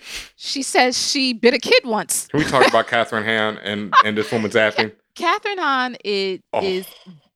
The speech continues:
Speaker 1: is a goat. She, she's, she's a, she's, or if she's bec-, if she's not already a goat, she's becoming a goat because
Speaker 2: So many subtle,
Speaker 1: so
Speaker 2: like
Speaker 1: many subtle things. And, and I, I love her role in this because you can tell she loves playing
Speaker 2: Loves
Speaker 1: this
Speaker 2: it.
Speaker 1: character. She enjoys her job.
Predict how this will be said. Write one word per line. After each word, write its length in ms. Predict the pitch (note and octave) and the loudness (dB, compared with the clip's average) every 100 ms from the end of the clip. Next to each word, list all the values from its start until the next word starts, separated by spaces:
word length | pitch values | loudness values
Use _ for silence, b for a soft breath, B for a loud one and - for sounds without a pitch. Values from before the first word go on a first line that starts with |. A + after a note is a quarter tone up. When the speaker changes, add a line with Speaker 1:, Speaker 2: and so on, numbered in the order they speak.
| _ | _
Speaker 1:
is 180 | A3+ G3+ | -6 -6
a 40 | G3 | -8
goat. 340 | G#3 F#3+ C#3+ - | -6 -6 -6 -2
She, 220 | F4 D#4+ | 0 0
she's, 260 | F4 F#4+ | 0 -2
she's 180 | - F4 | -4 -8
a, 60 | C#4+ - | -10 -8
she's, 240 | F#4 F4 A#3+ | -8 -8 -8
or 180 | C4 A#3+ | -4 -2
if 140 | A#3+ B3 | -2 -4
she's 160 | D4 | -6
bec-, 180 | A#3 B3 | -6 -6
if 80 | A#3+ | -4
she's 140 | D#4 D#4 | -2 2
not 160 | D4 | 4
already 320 | C4+ C4+ C#4 | 4 4 2
a 100 | A#3+ | 2
goat, 240 | C4 C4 A#3 | 0 -2 -4
she's 140 | A#3+ | -10
becoming 340 | G#3+ A3+ G#3 F3+ | -6 -6 -4 -8
a 100 | F3+ | -6
goat 220 | F3 - | -8 -8
because 320 | G3+ A3+ F#3+ | -6 -2 4
Speaker 2:
So 140 | A3 | 4
many 200 | G#3 F#3 C#3+ | 6 2 2
subtle, 840 | - - G3+ G3 E3 C3 F#2+ - - | 0 2 4 6 8 6 4 -4 -2
Speaker 1:
so 80 | |
Speaker 2:
like 200 | B2+ D4+ | 2 4
Speaker 1:
many 160 | E4+ F4+ | 4 0
subtle 280 | - C#4+ D4+ | 0 0 0
things. 180 | C#4 C4+ | -2 2
And, 140 | D4+ - | 2 2
and 160 | D4 - | 0 2
I, 280 | C#4 F4 F4+ - | 4 6 4 4
I 140 | E4+ | 4
love 480 | D4+ C4 C#4 D#4+ C#4 C4 - | 6 6 6 6 0 -20 -14
her 180 | D4 C4+ | -4 -4
role 220 | A3+ A#3+ C4+ | 0 -2 -2
in 60 | |
this 180 | C#4+ C4+ _ _ - | -6 -8 _ _ -10
because 260 | B3+ D#4 | -4 -2
you 60 | D4+ | -2
can 120 | F#4+ | -6
tell 160 | - D#4+ | -6 -6
she 220 | - C4 | -4 -6
loves 720 | G3 G3 G3+ A3 A3 A3 G#3 - | -8 -10 -2 2 4 2 0 -14
playing 480 | - G#3+ F#3+ F3 F3 | -12 -8 -8 -8 -8
Speaker 2:
Loves 520 | D#3 D3 - C3 - | -4 0 0 0 -4
Speaker 1:
this 20 | |
Speaker 2:
it. 40 | |
Speaker 1:
character. 540 | G3 F3 D#3 - - - B _ | -2 -2 -2 -10 -14 -16 B _
She 300 | - D4+ - | -2 -2 0
enjoys 800 | C#4+ A3 G#3+ A#3 C4+ C4 B3+ B3 | -4 -4 -4 -2 2 4 4 0
her 220 | A#3 G3+ | -4 -4
job. 320 | F3+ D#3 G#2 | -4 -6 -8